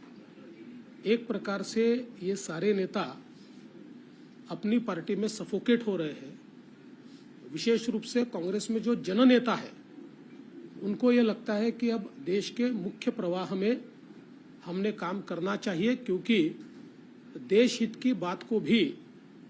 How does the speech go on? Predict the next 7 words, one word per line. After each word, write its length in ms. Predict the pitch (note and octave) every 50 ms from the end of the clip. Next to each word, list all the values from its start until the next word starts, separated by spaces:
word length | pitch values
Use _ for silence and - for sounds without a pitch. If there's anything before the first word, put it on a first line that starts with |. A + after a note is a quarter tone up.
| - - - - - - - - -
राजनीति 720 | D#3 D3+ E3+ F#3 G#3 A3+ G3+ A#3 A3 A3+ A3 A3+ - A#3 A3+
के 180 | A3+ - A#3+ A#3
चलते 460 | A#3 - A3 F#3 F3+ F3 - A#3 A#3 A#3+ C4+ - - - -
दरकिनार 500 | F#3 F#3+ F#3+ F#3+ - A3 G3+ G#3+ A3 A#3+
करने 340 | A#3 A3+ A#3 G3+ F#3 G3 G3+
का 140 | G3 A3 G3+
काम 340 | F#3+ - G#3 G3 F#3 -